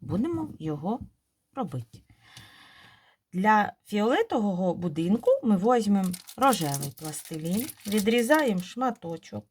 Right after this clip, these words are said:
Також спочатку ми коловими рухами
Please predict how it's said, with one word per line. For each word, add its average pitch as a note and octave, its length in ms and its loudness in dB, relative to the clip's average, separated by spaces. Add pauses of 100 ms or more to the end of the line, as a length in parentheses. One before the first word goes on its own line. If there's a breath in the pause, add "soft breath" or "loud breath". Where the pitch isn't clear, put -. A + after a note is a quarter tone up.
(1700 loud breath)
Також G#3+ 540 -4
спочатку D4+ 720 0
ми G3+ 340 0 (1600)
коловими G#3+ 600 4
рухами F#3 600 -6